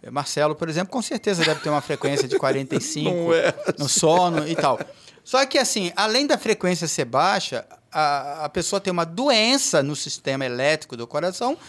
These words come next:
Speaker 1: que pode dar pausa de sete segundos. E a pessoa tá andando por aí.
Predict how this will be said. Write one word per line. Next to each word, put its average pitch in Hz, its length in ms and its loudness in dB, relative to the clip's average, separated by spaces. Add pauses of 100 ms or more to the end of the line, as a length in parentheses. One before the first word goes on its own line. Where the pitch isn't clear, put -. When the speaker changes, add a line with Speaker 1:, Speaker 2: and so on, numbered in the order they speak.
(300)
Speaker 1:
que 285 200 -2
pode 269 320 2
dar 220 160 2
pausa 269 500 2
de 381 140 -4
sete 370 320 0
segundos. 466 680 2 (160)
E 269 60 -4
a - 40 -4
pessoa 381 300 2
tá 392 120 2
andando 311 340 4
por 370 220 4
aí. 349 320 4